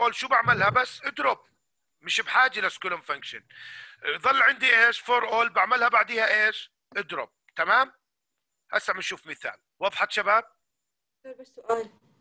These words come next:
Speaker 1: تفضلي سوري.
Speaker 2: هسا آخر جملة اللي هي تبعت ماذر، نحذف برضه for all، for all، صح؟
Speaker 1: اه، بنحذفها. هي لا، خلص لما تصفي for all بتعملها drop مباشرة. هو بده يوصل لك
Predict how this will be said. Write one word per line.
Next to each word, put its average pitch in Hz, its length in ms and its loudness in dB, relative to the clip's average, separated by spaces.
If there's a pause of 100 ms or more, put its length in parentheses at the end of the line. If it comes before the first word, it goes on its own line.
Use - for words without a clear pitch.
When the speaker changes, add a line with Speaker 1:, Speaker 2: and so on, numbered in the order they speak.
(100)
Speaker 1:
تفضلي 139 240 -6
سوري. - 260 -20 (240)
Speaker 2:
هسا - 420 -2
آخر 269 140 0
جملة 220 480 0
اللي 208 200 -8
هي 233 40 0
تبعت 226 280 -2
ماذر، 214 320 0 (440)
نحذف 240 340 -4
برضه 214 280 0
for 208 220 -8
all، 196 240 -6
for 214 140 -2
all، 190 180 0
صح؟ 233 220 -6 (920)
Speaker 1:
اه، 233 140 2
بنحذفها. 160 600 -6
هي 123 100 -4
لا، 165 180 -2
خلص - 260 -2
لما 156 180 -4
تصفي 208 320 -6
for 214 200 -4
all 175 300 -2 (340)
بتعملها 208 360 0
drop 240 260 -6
مباشرة. 233 600 -2
هو 160 120 -10
بده 185 160 -8
يوصل 214 380 -4
لك 165 140 -2